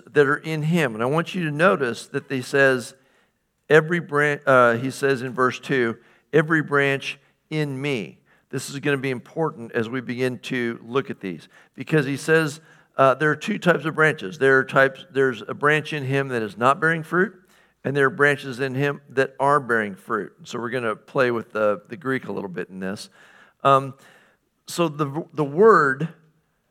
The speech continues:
that is translated, "Every branch in me that does not bear fruit, he takes away." Here's the problem.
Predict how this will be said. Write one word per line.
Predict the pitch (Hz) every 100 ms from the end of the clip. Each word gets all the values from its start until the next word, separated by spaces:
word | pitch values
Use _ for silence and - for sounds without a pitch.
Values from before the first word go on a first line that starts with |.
| _ _ _ _
that | 139 143
is | 131
translated, | - - 180 190 196 - 139 127 123 123 123
"Every | 147 160 156
branch | 147 151 151
in | 143
me | 139
that | 135 -
does | 131
not | 120 139 156 -
bear | 135 120
fruit, | - 127 107
he | 123
takes | - 147 143 135
away." | 110 147 139 110 98 - _
Here's | _ 190 190
the | 156
problem. | - 147 131 87